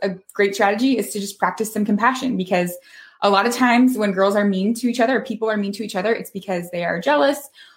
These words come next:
or because they're projecting some insecurities, or, you know, they want something that you have. And sometimes when we look at it just from that angle, we can have a little mindset shift to realize, like, "Okay, you know, this isn't about me,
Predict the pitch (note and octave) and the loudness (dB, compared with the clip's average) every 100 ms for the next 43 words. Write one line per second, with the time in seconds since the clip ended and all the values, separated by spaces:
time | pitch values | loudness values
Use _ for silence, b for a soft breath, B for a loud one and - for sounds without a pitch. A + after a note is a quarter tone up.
0 | B - G3+ F#3+ F#3 F#3+ F#3+ E3 F3+ E3+ | B -2 2 4 4 2 -2 0 2 2
1 | E3+ - - G3 G3 G3 G#3 G3 F#3 F3+ | 0 -4 -6 -2 -2 -2 -4 -4 -6 -6
2 | F#3 - - D#4+ D#4 D4 C4 C4 C4 B3+ | -8 -10 -4 0 2 2 2 4 2 0
3 | - G#3 G3 F3+ G3 F3+ F3+ G3 F#3+ G3 | -2 2 2 2 0 -2 0 0 0 0
4 | A3 B3+ A#3 G#3+ G3 F3 F#3 F#3 D4 C#4+ | 0 -2 -4 -2 -2 -4 -6 -6 0 2
5 | C4 A#3 A3+ - A3 G#3 G3 G3 - - | 4 2 0 -4 -2 -2 -2 -6 -8 -2
6 | B3+ C#4+ C#4 B3+ A3 A3 A#3+ A#3 A3+ - | 0 2 2 2 2 0 0 0 -4 -4
7 | G#3 G3 F#3 - F3+ F#3 A3+ D4+ C#4 - | 0 2 0 0 -6 0 2 2 0 -4
8 | G#3 G#3+ F#3+ F#3+ F#3 F#3 F3 G#3 A#3+ - | -8 -2 -2 0 0 0 -2 -4 -2 -2
9 | D#4+ - G3+ F#3+ F#3+ F#3 F#3+ F#3 - b | -2 -4 -2 0 0 -2 -2 -6 -8 b
10 | b b b - D4 A3 F#3+ G3+ b b | b b b -4 0 2 2 -2 b b
11 | b - A3 G3+ G3 A3+ C#4 C#4+ A#3 G#3+ | b 0 4 4 4 2 4 4 4 2
12 | F#3 G3 F#3 E3 B3+ | 2 0 0 0 0